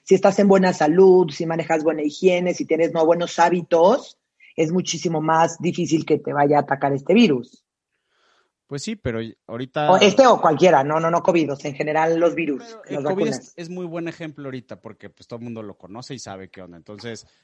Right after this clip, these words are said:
Speaker 2: es muy buen ejemplo porque no te has ent-, a-, yo me he enterado y he visto pacientes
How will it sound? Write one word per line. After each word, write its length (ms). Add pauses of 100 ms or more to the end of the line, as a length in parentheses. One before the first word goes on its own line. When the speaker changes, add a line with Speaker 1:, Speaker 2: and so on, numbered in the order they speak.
Speaker 2:
es 160
muy 100
buen 160
ejemplo 320
porque 240
no 160
te 100
has 80
ent-, 220
a-, 220
yo 260
me 120
he 20
enterado 500 (220)
y 140
he 40
visto 300
pacientes 640